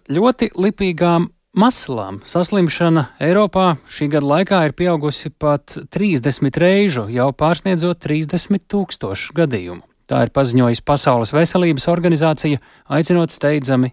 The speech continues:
veicināt vakcināciju. Par masalu gadījumiem ziņojušas četrdesmit no piecdesmit trim valstīm Eiropas reģionā. Vissliktākā situācija konstatēta Krievijā un Kazahstānā, taču arī Rietumeiropā saslimstība ar masalām ir pieaugusi.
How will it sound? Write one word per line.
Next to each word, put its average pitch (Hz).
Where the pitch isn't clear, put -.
veicināt 120
vakcināciju. 139
Par 127
masalu 135
gadījumiem 127
ziņojušas 123
četrdesmit 127
no 175
piecdesmit 151
trim 127
valstīm 113
Eiropas 110
reģionā. 120
Vissliktākā 175
situācija 202
konstatēta 170
Krievijā 156
un 143
Kazahstānā, 180
taču 156
arī 185
Rietumeiropā 107
saslimstība 131
ar 123
masalām 135
ir 120
pieaugusi. 117